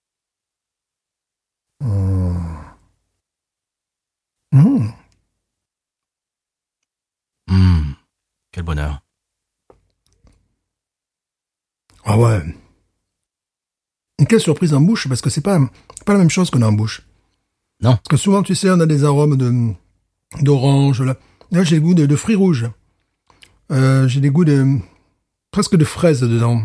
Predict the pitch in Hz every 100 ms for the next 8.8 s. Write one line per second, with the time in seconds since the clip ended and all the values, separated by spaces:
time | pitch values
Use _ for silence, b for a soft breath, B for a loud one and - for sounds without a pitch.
0 | 104 113 110 110 110 131 175 147 113 104
1 | 127 170 - 107 104 101 117 107 - 110
2 | 113 107 - 120 110 131 127 131 113 107
3 | 98 107 98 95 90 B B B B B
4 | B B B B 120 117 123 139 - 151
5 | 131 156 131 113 120 107 135 131 151 185
6 | 143 113 - 117 135 131 - 104 - 110
7 | 101 101 147 - 143 160 180 180 147 156
8 | 156 - 117 113 98 208 180